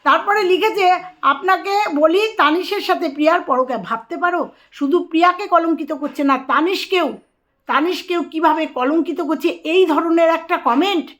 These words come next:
আমি বলবো তানিশ এবং প্রিয়াকে উপযুক্ত স্টেপ নেওয়ার জন্য এই কমেন্টটা করার জন্য। আমি কমেন্টটাকে স্ক্রিনশট রেখে দিয়েছি,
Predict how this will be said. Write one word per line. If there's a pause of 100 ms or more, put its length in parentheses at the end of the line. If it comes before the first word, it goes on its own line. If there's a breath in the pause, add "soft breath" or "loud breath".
(300 soft breath)
আমি
বলবো
তানিশ
এবং
প্রিয়াকে (760)
উপযুক্ত
স্টেপ (100)
নেওয়ার
জন্য
এই
কমেন্টটা
করার
জন্য। (140)
আমি
কমেন্টটাকে
স্ক্রিনশট
রেখে
দিয়েছি,